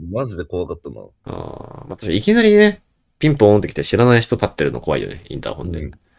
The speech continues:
Speaker 1: 私なんか、まあ、当時その、居留守とかいうスキルも実家から出てきたばっかだからなくて。
Speaker 2: そうそう。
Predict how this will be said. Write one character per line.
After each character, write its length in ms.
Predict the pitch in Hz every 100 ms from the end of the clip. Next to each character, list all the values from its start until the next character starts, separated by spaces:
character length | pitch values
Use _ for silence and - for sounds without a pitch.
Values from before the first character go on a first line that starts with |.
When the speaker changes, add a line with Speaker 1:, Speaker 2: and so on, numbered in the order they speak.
| _ -
Speaker 1:
私 200 | 92 107
な 100 | 107
ん 60 | -
か、 60 |
ま 80 | 78
あ、 40 | 80
当 240 | - 254
時 120 | 87
そ 100 | 80
の、 120 | 82
居 120 | 113 120
留 80 |
守 120 | 190 -
と 120 | -
か 80 | 92
い 80 |
う 60 | 87
ス 120 | -
キ 120 | - 85
ル 80 |
も 100 | 73 78
実 200 | 104 -
家 100 | 190
か 80 | 175
ら 60 |
出 80 | 156
て 80 | 160
き 60 |
た 80 | -
ば 80 | 78
っ 40 |
か 80 | -
だ 80 | 69
か 60 | 73
ら 60 |
な 120 | 104
く 80 | -
て。 80 | -
Speaker 2:
そ 100 | 90
う 20 |
そ 80 | 82
う。 120 | 65